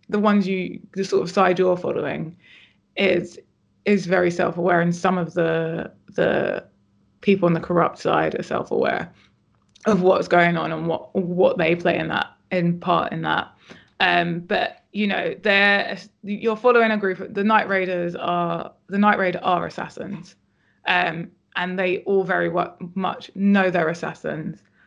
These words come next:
Uh, and they're all very much ready to pay for their sins of killing, uh, even if they're killing corrupt people. They don't believe, like, "Oh, uh, I have the right to take someone's life." And they're like, "No, I've killed loads of people.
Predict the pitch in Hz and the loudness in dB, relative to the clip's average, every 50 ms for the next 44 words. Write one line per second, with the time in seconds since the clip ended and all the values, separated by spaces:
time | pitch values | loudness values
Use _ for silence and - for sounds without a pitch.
0 | _ _ _ _ _ - 180 175 165 165 165 160 165 165 - - _ _ - 175 | _ _ _ _ _ -2 0 0 2 0 0 -2 -2 -4 -6 -10 _ _ -4 -2
1 | 180 175 170 - - 185 180 175 165 180 170 165 170 170 160 - - - - - | -2 -2 -2 -2 -2 -2 -2 -2 -2 -2 -4 -2 -2 -4 -6 -6 -8 -12 -16 -14
2 | 170 165 165 165 - - - 170 170 185 175 170 175 170 160 156 165 160 - - | -12 -12 -12 -12 -12 -12 -10 -4 -2 0 0 0 0 -2 -2 -4 -6 -8 -10 -10
3 | - - 165 165 147 151 151 147 151 160 160 165 170 _ _ _ _ _ _ _ | -8 -6 -4 -4 -2 -4 -4 -4 -6 -8 -10 -12 -16 _ _ _ _ _ _ _
4 | _ _ _ _ _ _ _ - - 202 190 180 175 180 175 175 175 180 180 175 | _ _ _ _ _ _ _ -2 2 4 4 4 4 2 -2 -4 -2 0 0 0
5 | 175 - 190 185 196 202 214 226 220 - _ _ _ _ _ - - 185 170 175 | 0 -2 -2 0 2 2 2 2 0 -4 _ _ _ _ _ -4 -4 -4 -2 0
6 | - 202 185 190 202 220 233 240 254 - _ _ _ _ _ _ - 175 170 - | 0 0 2 2 2 2 0 0 -4 -8 _ _ _ _ _ _ 0 0 2 2
7 | - - 190 170 175 180 175 175 - 170 175 175 175 180 180 175 175 175 185 190 | 2 2 2 2 0 -2 -2 -2 -2 -4 -4 -2 -2 -2 0 0 -2 -2 0 0
8 | 202 - - 208 190 180 185 180 175 180 180 175 175 175 160 160 175 170 - - | 0 0 0 0 -2 0 0 2 2 2 2 0 0 0 0 0 0 -2 -2 0
9 | - 190 190 185 170 156 156 156 147 - - _ - 175 170 - - - - 180 | 0 0 2 2 2 2 0 -2 -4 -8 -10 _ 0 0 2 2 0 0 0 -2
10 | 165 160 156 160 175 175 170 170 - 147 - 175 165 - - 156 151 147 151 151 | -2 -2 -4 0 2 2 2 0 -4 -8 -6 -6 -6 -6 -6 -8 -10 -10 -10 -8
11 | 156 151 156 156 160 - - _ _ - - - _ - 175 175 170 147 143 175 | -6 -6 -4 -6 -6 -10 -14 _ _ -20 -20 -20 _ 0 2 2 2 2 0 -2
12 | 175 175 175 202 185 - - 165 160 165 - - 180 170 151 147 147 143 156 156 | -4 -2 -2 -2 0 0 -2 -4 -6 -8 -6 -6 -6 -6 -4 -8 -10 -10 -10 -12
13 | - - 156 139 - 156 156 160 165 - | -8 -8 -8 -6 -6 -4 -4 -6 -6 -8